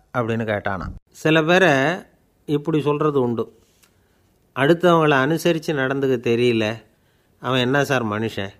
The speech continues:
அப்படிம்பாங்க. சக மனிதர்களோட எப்படி பழகிறது அப்படின்னு தெரியாததுனாலேயே பல பேர் இன்னைக்கு சங்கடப்பட்டுக்கிட்டு இருக்கிறாங்க. வசதி வாய்ப்பெல்லாம் சரியா இருக்கும், ஆனா வாழ்க்கை சரியா இருக்காது.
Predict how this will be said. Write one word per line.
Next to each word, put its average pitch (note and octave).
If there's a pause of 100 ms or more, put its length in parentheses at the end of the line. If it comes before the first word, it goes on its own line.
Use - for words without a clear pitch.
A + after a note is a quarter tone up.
(160)
அப்படிம்பாங்க. A2+ (720)
சக C3+
மனிதர்களோட D#3+
எப்படி D3
பழகிறது B2+ (140)
அப்படின்னு C3
தெரியாததுனாலேயே C#3 (200)
பல D3
பேர் E3+
இன்னைக்கு C#3
சங்கடப்பட்டுக்கிட்டு B2
இருக்கிறாங்க. G#2+ (1000)
வசதி D#3+
வாய்ப்பெல்லாம் D#3
சரியா C#3+
இருக்கும், B2+ (300)
ஆனா D3
வாழ்க்கை D3+
சரியா B2+
இருக்காது. G#2+